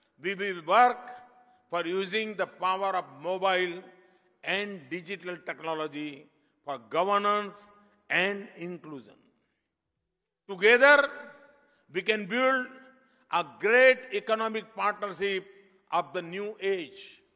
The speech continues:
As Singapore shapes a new future for itself, India emerges as the new global frontier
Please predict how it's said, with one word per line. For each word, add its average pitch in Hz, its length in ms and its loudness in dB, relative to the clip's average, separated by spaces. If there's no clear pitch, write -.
As 208 160 2
Singapore 269 720 -2
shapes - 680 -4
a 196 120 0
new 262 380 -2
future 247 400 -6
for 220 180 -4
itself, 214 500 -4
India 196 560 0
emerges 175 600 0
as 165 180 -2
the 160 140 -4
new 196 540 -4
global 196 460 0
frontier 175 760 -2